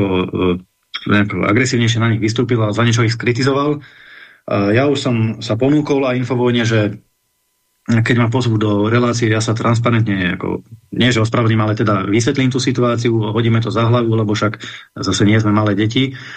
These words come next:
A na to mi bolo povedané, že nie, tak viete, no, ne, neviem, neviem, či, či celkom to nebola len zámienka, že prečo nás tam nepozývajú.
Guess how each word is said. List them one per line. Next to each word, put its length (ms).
A 160
na 80
to 80
mi 80
bolo 240
povedané, 400
že 160
nie, 320
tak 240
viete, 240
no, 240
ne, 240
neviem, 320
neviem, 560
či, 240
či 240
celkom 400
to 80
nebola 240
len 160
zámienka, 480
že 160
prečo 320
nás 80
tam 160
nepozývajú. 560